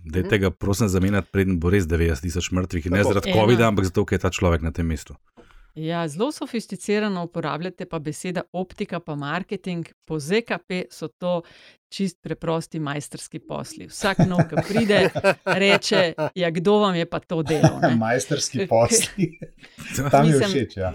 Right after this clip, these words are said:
Speaker 2: omenil si Antiša Kreka, ne. Jaz isto mislim, največja galama je okrog njega, pri čemer naj bi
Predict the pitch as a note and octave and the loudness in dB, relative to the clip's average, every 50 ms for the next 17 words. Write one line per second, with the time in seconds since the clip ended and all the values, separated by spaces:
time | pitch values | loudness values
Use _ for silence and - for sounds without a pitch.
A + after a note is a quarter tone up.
0 | - - - G#3+ G#3 G#3+ - B3+ A3+ B3 B3+ C#4 B3 - - A#3 G3+ - A#3+ - | -6 -2 0 2 2 4 2 4 4 2 2 0 -2 -2 -2 -4 -2 -2 -4 -6
1 | G#3+ - A#3 - - G#3 - - - - B3+ D4 C#4 F#3+ F#3 - F3+ D3+ C#3+ D#3 | -4 -4 -4 -2 -2 -4 -4 -4 -6 -4 -2 -2 -2 -4 -4 -8 -10 -10 -8 -6
2 | D#3 D#3 - - D#3+ F3 - G3+ F#3 F3 F3+ - G#3+ - A3 G#3+ G3+ _ G#3+ G3+ | -8 -8 -6 -6 -8 -4 -2 -2 -2 -2 -4 -10 -6 -4 -4 -4 -4 _ -2 0
3 | G3 G3 G3 - G3 F3 D#3+ - - - - - - - F#3+ G3 G#3 A3+ - B3 | 0 -2 -2 -2 -4 -4 -4 -6 -10 -20 -20 -20 -12 -2 0 2 2 2 2 2
4 | A3 G#3+ G3 F3 F3 F#3 G#3+ A3 G#3 - - G3 F#3 - F#3 E3 D#3 D3+ D#3 A3+ | 2 4 4 4 4 4 2 0 0 0 -2 -4 -2 -2 -2 0 0 0 0 -2
5 | A#3+ A3+ G#3+ F#3+ - - A3 G3+ G#3 F#3+ F#3 F#3 F#3+ G3 F3+ D#3 G#3 A3 A3 A3+ | -2 -2 -4 -6 -2 -2 0 0 0 0 2 2 2 0 0 0 2 2 2 2